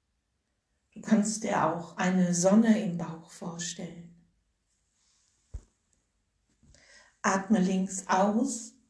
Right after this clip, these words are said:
stell dir vor, du entspannst mit dem Ausatmen die linke Seite.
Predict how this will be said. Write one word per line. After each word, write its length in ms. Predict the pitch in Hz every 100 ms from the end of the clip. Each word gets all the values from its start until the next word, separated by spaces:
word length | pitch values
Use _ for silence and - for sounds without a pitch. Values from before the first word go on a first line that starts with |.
| _ _ _ _
stell 300 | - 208 185
dir 120 | 190 185
vor, 240 | 208 208
du 80 | 214
entspannst 1120 | 185 185 - - 185 202 220 - - - _ _ _ _ _
mit 120 | - 214
dem 160 | 185
Ausatmen 1040 | 202 196 226 - 202 190 - 208 208 202 -
die 140 | 208
linke 340 | 202 202 220
Seite. 560 | 214 175 170 - 190